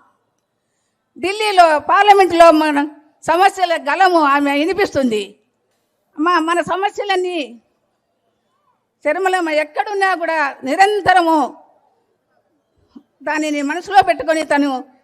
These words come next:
సమస్యను తీర్చేదానికే మన ముందుకొచ్చింది. మనము తప్పకుండా ఆమెను గెలిపించుకోవాలా, గెలిపించుకోవాల్సిన అవసరం మనకుందిమ్మా.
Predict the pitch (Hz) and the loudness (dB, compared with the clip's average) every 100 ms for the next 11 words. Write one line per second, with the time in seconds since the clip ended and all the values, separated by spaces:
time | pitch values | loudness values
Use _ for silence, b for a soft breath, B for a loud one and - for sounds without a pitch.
0 | _ _ _ _ _ _ _ - - 302 | _ _ _ _ _ _ _ -16 -10 -6
1 | 349 349 339 330 370 349 359 339 311 302 | -6 -4 -6 -6 -10 -6 -2 0 -2 -4
2 | 294 277 - _ _ _ _ _ - 277 | -4 -6 -14 _ _ _ _ _ -14 -8
3 | 294 311 339 302 302 302 254 202 180 _ | -8 -8 -4 -4 -4 -2 -2 -4 -8 _
4 | _ _ _ _ _ _ _ _ _ _ | _ _ _ _ _ _ _ _ _ _
5 | _ _ _ _ _ - 269 294 269 262 | _ _ _ _ _ -6 -2 0 -2 -2
6 | 247 262 _ _ - 302 294 330 330 311 | -6 -10 _ _ -12 -8 -4 -4 -2 0
7 | 302 285 277 294 247 _ _ _ 311 302 | 0 0 -2 -6 -10 _ _ _ -8 -8
8 | 320 - 330 302 285 254 - _ _ _ | -10 -2 0 0 -2 -4 -12 _ _ _
9 | _ 233 294 320 339 480 381 330 339 330 | _ -6 -2 -2 -2 -6 -2 4 4 4
10 | 330 330 320 320 302 339 370 370 349 302 | 2 -2 -2 0 2 0 2 2 2 0
11 | 285 359 359 415 415 392 359 277 190 | 0 2 2 -2 -2 0 2 2 -2